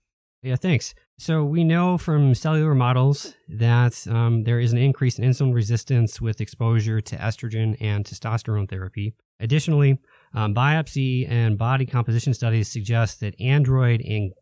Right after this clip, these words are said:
gynoid fat seem to change, but visceral fat does not really change.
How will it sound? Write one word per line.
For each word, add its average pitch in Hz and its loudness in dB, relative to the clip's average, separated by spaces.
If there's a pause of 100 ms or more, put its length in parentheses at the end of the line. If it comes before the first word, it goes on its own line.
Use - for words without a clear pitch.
(120)
gynoid 127 2
fat 107 -4
seem 113 -2
to 101 -4
change, 107 -2 (380)
but 107 -4
visceral 143 -2
fat 110 -4 (100)
does 110 -4
not 117 0
really 110 0
change. 95 -4